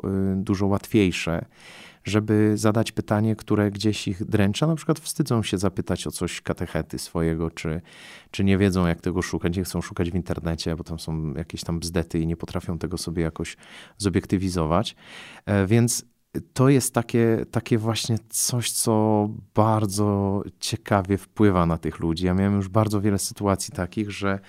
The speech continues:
rzeczywiście pojawiają się tam głupoty, nie? Tam pojawiają się głupoty. Pamiętam, kiedyś głosiłem rekolekcję w, w,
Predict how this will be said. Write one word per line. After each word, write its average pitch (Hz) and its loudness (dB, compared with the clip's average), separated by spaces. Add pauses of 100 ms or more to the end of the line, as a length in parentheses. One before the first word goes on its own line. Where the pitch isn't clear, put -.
(600)
rzeczywiście 110 -2 (920)
pojawiają 139 2
się - -4
tam 85 -2
głupoty, 82 -6
nie? 90 -2
Tam 80 -8 (440)
pojawiają 92 2
się 90 -6
głupoty. 95 -2
Pamiętam, 92 -2
kiedyś 95 -4 (380)
głosiłem 101 -2
rekolekcję 92 0
w, - -10 (1080)
w, - -20